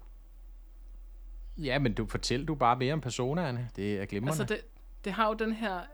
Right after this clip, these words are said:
Speaker 2: altså, det er jo det, der sådan gør det for mig, og grunden til, at jeg for eksempel ikke, øh,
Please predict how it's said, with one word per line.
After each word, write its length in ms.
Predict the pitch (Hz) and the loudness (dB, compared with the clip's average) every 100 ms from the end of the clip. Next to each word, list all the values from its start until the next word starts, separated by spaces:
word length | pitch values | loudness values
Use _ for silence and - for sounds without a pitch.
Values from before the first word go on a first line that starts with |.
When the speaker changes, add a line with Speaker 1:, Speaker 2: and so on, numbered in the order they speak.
| - - - 247 | -20 -20 -10 -6
Speaker 2:
altså, 180 | 202 | -4
det 120 | 190 233 | 0 4
er 80 | |
jo 60 | 226 247 | 4 2
det, 120 | 247 | 2
der 80 | 254 | 2
sådan 220 | - 208 | 0 -2
gør 240 | 196 180 | 2 0
det 120 | 185 | 0
for 100 | 220 | -4
mig, 200 | 185 170 | -4 -2
og 60 | 180 | -2
grunden 220 | 208 196 | -2 -2
til, 120 | 185 | -2
at 40 | 185 | -4
jeg 80 | 170 | -4
for 80 | |
eksempel 260 | 180 185 175 | -4 -4 -2
ikke, 140 | 180 - - - | -4 -8 -16 -8
øh, 360 | 196 180 170 | -4 -2 -2